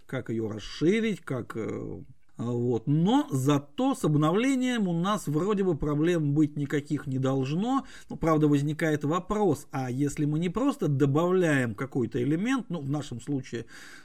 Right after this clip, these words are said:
в случае нашего простого такого модельного примера, мы добавляем один флажок и буквально несколько строчек кода, может, десяток, не более.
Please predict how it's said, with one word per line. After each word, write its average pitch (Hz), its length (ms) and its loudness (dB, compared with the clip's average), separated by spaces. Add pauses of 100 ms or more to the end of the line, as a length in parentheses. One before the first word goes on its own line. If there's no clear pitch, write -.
(160)
в - 60 -20
случае 147 280 0
нашего 135 300 0
простого 180 720 4
такого 123 500 -2 (300)
модельного 151 560 2
примера, 156 480 0
мы 143 120 0
добавляем 151 640 2
один 160 320 0
флажок 156 580 2
и 123 340 -2
буквально 123 680 -4
несколько 135 480 -6
строчек 131 460 -6 (120)
кода, 160 640 0 (380)
может, 156 300 -6
десяток, 160 600 -2
не 160 140 -6
более. 151 560 0